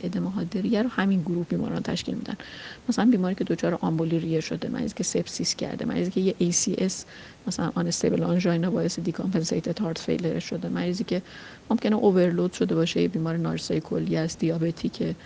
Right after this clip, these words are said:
اه، یا در بیمارانی که داروهاشون رو به هر علتی مصرف نکردن، یا آریتمی سوپراونتریکولار مثل اِی اف پیدا کرده. همه اینا می‌تونن تریگرهایی باشن که باعث بشن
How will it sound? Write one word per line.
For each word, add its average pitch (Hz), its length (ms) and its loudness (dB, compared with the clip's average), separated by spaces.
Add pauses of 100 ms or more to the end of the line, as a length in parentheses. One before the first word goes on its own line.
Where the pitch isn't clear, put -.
(480)
اه، 170 240 2
یا 226 100 4
در 254 160 4
بیمارانی 233 300 6
که 240 100 4
داروهاشون 226 480 4
رو 233 60 6
به 226 60 2
هر 220 100 2
علتی 233 320 2
مصرف 220 380 2
نکردن، 190 480 2
یا 302 140 4
آریتمی 247 400 4
سوپراونتریکولار 190 840 0
مثل 190 260 2
اِی 185 220 4
اف - 140 -2
پیدا 170 300 2
کرده. 175 360 -2
همه 277 220 6
اینا 269 160 8
می‌تونن 254 320 6
تریگرهایی 196 500 4
باشن - 260 -2
که 208 80 2
باعث 175 180 2
بشن 208 220 0